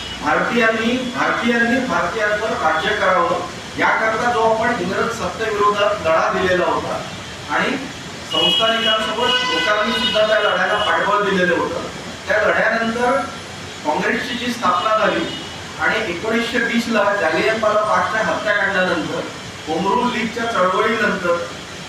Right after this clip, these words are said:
जेव्हा गांधीजींकडे काँग्रेसचं पूर्णपणे पाठदोर केली आणि त्यांनी असहकार चळवळ जी एकोणीसशे एकोणतीस ते एकोणीसशे बावीस चालवली,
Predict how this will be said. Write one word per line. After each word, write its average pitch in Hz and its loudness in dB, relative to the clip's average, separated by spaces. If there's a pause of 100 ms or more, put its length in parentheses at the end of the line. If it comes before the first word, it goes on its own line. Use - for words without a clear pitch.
जेव्हा 151 2
गांधीजींकडे 226 2
काँग्रेसचं 226 0 (500)
पूर्णपणे 214 0
पाठदोर - 0
केली - 2 (460)
आणि 240 0
त्यांनी 226 0
असहकार 226 2
चळवळ 196 2
जी 208 0
एकोणीसशे 226 -2
एकोणतीस 208 -4
ते 214 -2
एकोणीसशे 196 -4
बावीस 220 0
चालवली, 175 2